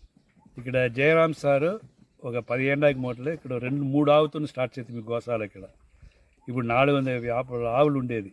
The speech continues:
ఆవులు, కోడిలు, ఆ, ఎతా మా మెయింటైన్ చేసాము. ఇక్కడ వచ్చి మా మీ ఏ కెమికల్, కెమికల్ అంటే యూరియా, డిఏపి,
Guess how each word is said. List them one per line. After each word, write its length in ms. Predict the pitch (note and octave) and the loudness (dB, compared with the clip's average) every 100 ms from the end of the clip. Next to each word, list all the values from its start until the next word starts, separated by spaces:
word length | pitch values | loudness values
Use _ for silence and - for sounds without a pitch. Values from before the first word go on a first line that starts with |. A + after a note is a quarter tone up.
| _ _ _ _ _ A2+ | _ _ _ _ _ -2
ఆవులు, 320 | A#2 A#2 A#2+ | 0 0 -6
కోడిలు, 640 | - B2 A2+ A2+ A#2 A#2 B2+ _ _ _ _ _ - | -6 -6 -4 -4 -4 -6 -8 _ _ _ _ _ -14
ఆ, 500 | A#2 A2 G#2+ G#2+ G#2+ - _ | -6 -4 -4 -6 -10 -16 _
ఎతా 180 | A#2+ B2+ A#2+ A2+ G#2+ G#2+ | -4 0 0 -2 -6 -10
మా 120 | G#2+ | -8
మెయింటైన్ 320 | G#2+ A#2 A2 F2+ | -6 -6 -8 -12
చేసాము. 420 | - G2+ B2+ A3 _ _ _ _ _ _ - | -16 -12 -10 -12 _ _ _ _ _ _ -6
ఇక్కడ 100 | C3 | -4
వచ్చి 800 | C3 - D#3+ C#3+ B2+ A#2+ A2+ G#2 _ _ _ _ _ _ _ _ C3+ | -4 0 4 4 4 0 -4 -8 _ _ _ _ _ _ _ _ -6
మా 100 | B2 | -4
మీ 120 | A#2+ | -2
ఏ 420 | A#2+ B2+ C#3 C3 | -2 2 2 0
కెమికల్, 480 | A#2+ - D3 D#3 C#3 | -4 -2 0 4 2
కెమికల్ 340 | - D3 D#3 C#3+ | 2 -4 -2 -2
అంటే 260 | D3+ F3+ | 0 0
యూరియా, 420 | D3+ D3 C#3+ D3 | 2 4 4 2
డిఏపి, 720 | C#3 B2+ C#3 C3+ - C#3 C#3 | 2 0 0 -2 -2 -4 -4